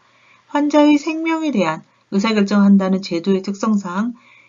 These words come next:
공급자의 악용이나 오용 사례가 현실적으로 쉽지 않기 때문에 현행 산정 가능 횟수를 늘리는 방안도 고려할 필요가 있겠습니다. 뿐만 아니라 환자 본인,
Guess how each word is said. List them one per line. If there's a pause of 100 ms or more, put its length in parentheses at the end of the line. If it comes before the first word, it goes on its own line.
공급자의
악용이나
오용
사례가
현실적으로
쉽지
않기
때문에 (420)
현행
산정
가능
횟수를
늘리는
방안도 (120)
고려할
필요가
있겠습니다. (2000)
뿐만
아니라
환자
본인,